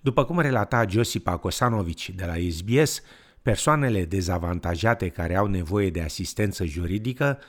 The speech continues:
pot solicita ajutor de la Comisia de Asistență Juridică din statul sau teritoriul lor sau pot merge la centre juridice comunitare sau la serviciile juridice pentru australienii indigeni.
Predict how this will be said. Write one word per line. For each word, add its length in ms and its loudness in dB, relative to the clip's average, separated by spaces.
pot 300 2
solicita 680 -2
ajutor 600 0
de 100 2
la 140 0
Comisia 580 -2
de 120 -4
Asistență 600 -4
Juridică 600 -2
din 220 -4
statul 440 -2
sau 220 -4
teritoriul 640 0
lor 260 6
sau 380 6
pot 320 0
merge 420 2
la 180 2
centre 480 0
juridice 640 -2
comunitare 880 0
sau 260 4
la 240 2
serviciile 800 0
juridice 680 -2
pentru 520 -4
australienii 1000 -4
indigeni. 680 0